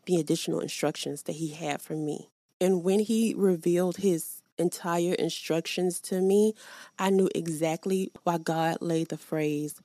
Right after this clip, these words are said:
"Seek his face," on my heart. He revealed it so clearly, like he revealed the instructions to Moses on top of Mount Sinai. They were just as clear as day to me. And that is what led to this episode,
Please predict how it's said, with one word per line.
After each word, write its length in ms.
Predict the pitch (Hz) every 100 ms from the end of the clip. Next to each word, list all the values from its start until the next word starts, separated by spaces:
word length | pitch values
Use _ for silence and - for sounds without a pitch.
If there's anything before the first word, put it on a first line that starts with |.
| _
"Seek 480 | - - - 196 -
his 320 | - 175 -
face," 680 | - 147 156 208 - - - _ _ _ -
on 240 | 156 160
my 140 | 143
heart. 600 | 139 143 143 196 - - - _ _ -
He 160 | - 320
revealed 300 | 247 226 208
it 60 |
so 220 | - 202
clearly, 420 | 202 208 202 190 180
like 240 | 160 160
he 300 | 202 196 185
revealed 460 | 170 165 185 185 170
the 100 | 165
instructions 540 | 156 175 175 - 160
to 100 | 160
Moses 480 | 156 156 165 156 151
on 120 | 151
top 280 | 151 156 -
of 80 | 151
Mount 220 | 147 -
Sinai. 440 | - 170 170 175 170 _ _ _ _ _ _ -
They 140 | 160
were 140 | 170 156
just 440 | - 180 175 -
as 140 | 165
clear 240 | - 180 156
as 140 | 147
day 400 | 151 156 165 165 _ -
to 120 | 180
me. 420 | 156 151 - 190 _ _ -
And 200 | 165 165
that 220 | 170 165
is 180 | 170 170
what 160 | 160
led 240 | 156 147 -
to 120 | 151
this 220 | 147 -
episode, 720 | 151 151 156 - 151 156 156